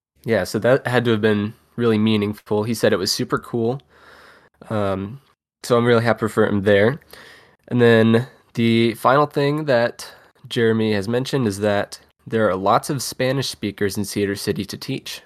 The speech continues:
which is great. Um, I know Jeremy is, he's basically fluent in Spanish, and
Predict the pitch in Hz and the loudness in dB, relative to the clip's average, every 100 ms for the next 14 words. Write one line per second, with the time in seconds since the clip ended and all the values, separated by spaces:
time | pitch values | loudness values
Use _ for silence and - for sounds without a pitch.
0 | - 104 - - _ 107 101 98 104 - | -6 -6 -6 -14 _ 0 0 0 -4 -12
1 | _ - 110 147 131 - - 104 98 87 | _ -4 0 0 0 -4 -2 0 0 -2
2 | 95 - - 131 - _ _ - 107 107 | -8 -6 -6 -6 -10 _ _ -4 0 0
3 | 104 110 110 113 135 127 101 101 - _ | 2 2 2 2 0 -2 -4 -6 -10 _
4 | - - - - _ - 117 104 117 - | -12 -12 -16 -20 _ -4 -2 2 2 2
5 | 127 - 131 165 131 120 - 113 123 123 | -2 0 0 2 0 -2 -2 0 0 0
6 | 123 110 117 | 0 0 -2